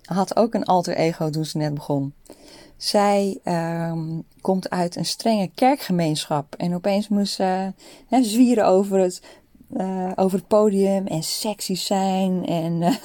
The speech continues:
<laughs> met haar zwieren en, eh, sensueel en,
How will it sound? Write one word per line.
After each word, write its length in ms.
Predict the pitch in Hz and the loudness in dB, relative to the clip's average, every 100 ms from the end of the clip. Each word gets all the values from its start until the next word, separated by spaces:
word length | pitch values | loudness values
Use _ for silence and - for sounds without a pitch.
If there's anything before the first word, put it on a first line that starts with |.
| 262 | 0
<laughs> 240 | - 220 240 - - - - - | 4 2 0 -6 -10 -10 -12 0
met 160 | 214 | 2
haar 360 | 214 233 262 269 | 4 4 4 4
zwieren 760 | 220 220 220 214 202 202 196 - | 2 2 4 4 4 2 2 0
en, 380 | 180 175 170 | 0 0 -2
eh, 120 | 170 180 | -2 -4
sensueel 800 | - 214 220 196 208 214 196 - | -2 0 0 0 0 2 0 0
en, 380 | 170 170 165 | 0 -2 -4